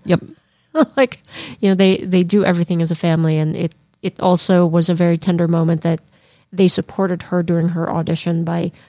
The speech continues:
Speaker 2: going, sneaking
Speaker 1: Sneaking
Speaker 2: up to the
Speaker 1: upstairs.
Speaker 2: balcony, yeah, to, to show their support. Um, it was just, it was just heartwarming. So
Speaker 1: Yeah, you
Speaker 2: cute.
Speaker 1: know, it was heartwarming for me when, when, uh, Ruby and, uh,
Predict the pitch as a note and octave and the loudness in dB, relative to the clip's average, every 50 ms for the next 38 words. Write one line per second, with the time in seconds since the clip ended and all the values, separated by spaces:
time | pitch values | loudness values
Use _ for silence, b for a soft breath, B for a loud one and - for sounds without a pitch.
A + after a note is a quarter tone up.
0 | b b G#3 G3 G3 F#3 F#3 F#3 F3+ - - - - - - - A3+ B3+ A3 G#3 | b b 0 2 4 4 4 4 2 0 -2 -8 -12 -6 2 4 6 6 8 8
1 | F3+ G3+ G3+ G3 G#3+ G#3+ - - G#3 F#3+ F#3+ G3 G#3+ G#3 - - _ _ - - | 6 6 6 6 6 4 6 4 6 6 6 6 6 4 0 -4 _ _ -8 0
2 | - F#3+ F#3+ G3+ - - F3 E3 E3 E3 E3+ F3+ F3 E3 D#3+ E3 - _ _ _ | 2 4 4 4 2 0 0 0 0 2 2 2 2 2 0 -2 -6 _ _ _
3 | _ _ _ - - F#3 E3+ - - - G3 F3+ - F3+ F3 E3+ E3 - - D#3+ | _ _ _ -2 0 0 0 0 -2 -2 -2 0 2 2 2 2 0 -2 -4 -6
4 | - - F3 E3 E3 D#3+ - _ b b b b b b b b b b - D#3+ | -4 -2 -2 0 -2 -4 -6 _ b b b b b b b b b b 0 2
5 | D#3+ D#3+ - - - - F3+ F3+ - E3+ E3+ - - _ _ _ _ _ _ - | 2 2 0 0 2 2 2 2 2 0 -2 -2 -4 _ _ _ _ _ _ -2
6 | G3+ F#3+ F#3 - F#3+ - - _ _ _ _ _ _ - D#4+ F#4+ G4 F#4 F#4 F4 | -2 0 0 -2 -4 -4 -6 _ _ _ _ _ _ -4 -4 -4 -4 -4 -4 -2
7 | E4+ F#4+ F#4 - _ _ _ _ - E4 C#4 C4 C#4+ C#4+ C#4 C4+ C4 B3 A3 C4 | -2 -4 -4 -8 _ _ _ _ -4 -2 -2 0 0 0 0 0 0 2 2 4
8 | B3 A#3+ A#3 - B3+ B3 B3 B3+ B3+ B3+ B3 A#3+ G#3 - A3 G#3+ G#3+ G#3+ G#3 G#3 | 4 4 4 4 4 4 4 4 2 4 4 2 2 2 4 4 6 6 6 6
9 | G3+ G3+ G3+ G3+ - - G#3 G3+ G3 G3 G3 F#3+ G3 G3+ G3+ G3+ G3+ G3+ G3+ G3 | 4 4 2 0 0 2 2 4 4 4 4 2 0 -2 -2 -2 -2 0 -2 0
10 | G3 G3 G3+ G#3 F#3+ G#3 G3+ G3 G3 - - G3+ G3 F#3+ F#3+ F#3+ F#3+ F#3+ F#3+ G3 | 0 2 2 4 4 4 4 2 2 0 0 0 2 2 2 2 0 0 -2 -4
11 | - - - | -4 -6 -10